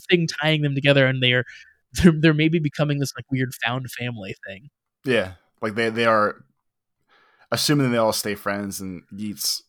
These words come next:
Speaker 2: mellows out a little bit too.
Speaker 1: Yeah.
Speaker 2: Like, they are, they're basically a family. Like, I, I, I kinda at this point, it doesn't maybe make as much sense,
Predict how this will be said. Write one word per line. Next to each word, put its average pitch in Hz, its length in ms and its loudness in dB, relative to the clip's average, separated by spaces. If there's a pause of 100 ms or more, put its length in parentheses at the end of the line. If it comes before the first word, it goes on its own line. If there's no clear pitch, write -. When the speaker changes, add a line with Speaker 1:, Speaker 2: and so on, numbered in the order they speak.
Speaker 2:
mellows 104 380 -4
out 92 120 -2
a - 20 -2
little 90 140 -8
bit 80 120 -12
too. 82 220 -8 (500)
Speaker 1:
Yeah. 175 160 -6
Speaker 2:
Like, - 180 -4 (200)
they 110 120 0
are, 98 520 0 (1300)
they're 165 140 -2
basically 131 560 -4
a 92 60 -4
family. 87 420 -8 (560)
Like, 98 320 -4 (1040)
I, 127 60 -4
I, 123 40 -4 (140)
I 139 60 -6
kinda 147 360 -2
at 127 100 2
this 104 160 -4
point, 101 260 -8
it 104 160 -20
doesn't 101 460 -6
maybe 113 320 -4
make 131 180 -6
as 139 140 -6
much 143 180 -4
sense, - 480 -8